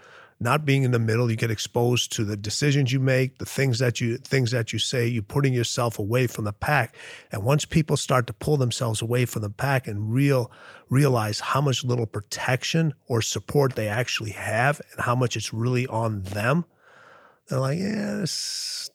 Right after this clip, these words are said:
this might be a li-, this might be a little bit too much." So it's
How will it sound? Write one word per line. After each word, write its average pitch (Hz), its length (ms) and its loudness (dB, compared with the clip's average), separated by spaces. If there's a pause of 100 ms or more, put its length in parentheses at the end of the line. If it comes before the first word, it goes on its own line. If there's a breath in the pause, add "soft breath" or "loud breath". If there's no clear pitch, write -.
this 151 220 -4
might 156 240 2
be 139 100 -2
a 127 60 0
li-, 139 200 0
this 135 240 -2
might 139 280 0
be 123 100 -2
a 120 80 2
little 120 220 0
bit 117 240 -4
too 117 180 -6
much." 117 380 -2 (180 loud breath)
So - 180 0
it's 113 160 -2